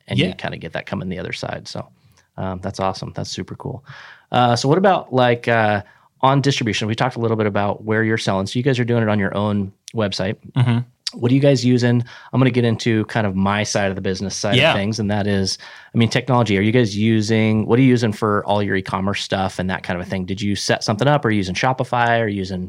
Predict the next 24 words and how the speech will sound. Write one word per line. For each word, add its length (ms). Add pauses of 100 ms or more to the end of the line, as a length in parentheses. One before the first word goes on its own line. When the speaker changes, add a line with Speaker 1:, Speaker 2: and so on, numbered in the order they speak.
Speaker 1:
what, 140
Speaker 2:
Yep. 80
Speaker 1:
what, 260
how 140
do 40
you, 160
how 60
you 100
working 260
that? 200
Speaker 2:
Sure, 200
sure. 320
So, 520
uh, 460 (180)
you 100
know, 220
me 180
coming 300
from 180
the 80
social 320
media 300
world, 420
I, 160